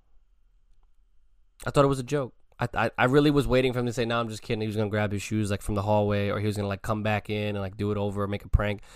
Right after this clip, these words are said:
No, it, it was a, it was a daily thing. Every Tuesday and Thursday, I had stats at eight in the morning. And every Tuesday and Thursday in the morning, whatever his name was, came in that classroom fucking barefoot. I failed the class. He passed the class.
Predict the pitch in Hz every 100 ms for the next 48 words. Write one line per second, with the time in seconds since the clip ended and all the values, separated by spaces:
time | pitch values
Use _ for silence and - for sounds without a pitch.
0 | - 135 196 143 - 135 147 165 170 190
1 | 202 170 156 147 - 120 127 147 - -
2 | - - 131 151 170 160 170 - 147 151
3 | 147 117 123 123 117 135 135 160 143 117
4 | 113 139 - - - _ _ _ _ _
5 | _ _ - 101 98 101 98 107 101 -
6 | _ _ - 110 110 117 120 110 127 135
7 | 143 143 139 147 151 151 120 117 123 135
8 | 127 135 143 147 147 139 - 104 117 123
9 | 120 - 123 123 - 127 117 110 120 104
10 | 98 - - - _ _ _ _ _ _
11 | _ _ - - 151 123 98 98 101 98
12 | 143 - - - - 110 92 90 - -
13 | 95 120 -